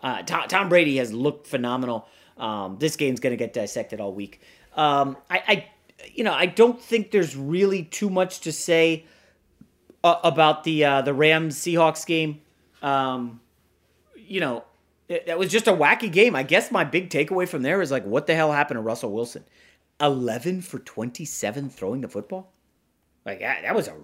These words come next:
really bad game. Now, the Rams have had his number this year. They sacked him five times, so they've sacked Russell Wilson sixteen times in three games. Aaron Donald got him twice, then left the game injured.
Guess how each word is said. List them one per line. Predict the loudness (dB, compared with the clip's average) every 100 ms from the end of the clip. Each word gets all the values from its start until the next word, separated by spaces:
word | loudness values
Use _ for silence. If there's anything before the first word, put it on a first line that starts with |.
| -14
really | 2 4 4
bad | 2 -2 -2
game. | -2
Now, | 0
the | 0 2
Rams | 4 4 4
have | 2
had | 2 0
his | 0
number | 0 0
this | -2 -8
year. | -14 -16 _ -20 _
They | -2
sacked | 2 2 2
him | -6
five | 2 2 4
times, | 0 -2 -2
so | -6
they've | -6 -6
sacked | -2 0 0 0
Russell | -2 0
Wilson | -2 -2 -4 -10
sixteen | -10 -8 -8 -8 -12 -14 -12 -10 -8 -8
times | -4 -2 -2 -4 -6
in | -8
three | -6 -6
games. | -2 -4 -6 -16 _ _ _ _
Aaron | 0 0 2
Donald | 4 4 2
got | 2
him | 0
twice, | 2 2 2
then | 0 -2 0
left | -2 -2
the |
game | -2 0 0
injured. | -4 -2 -2 -2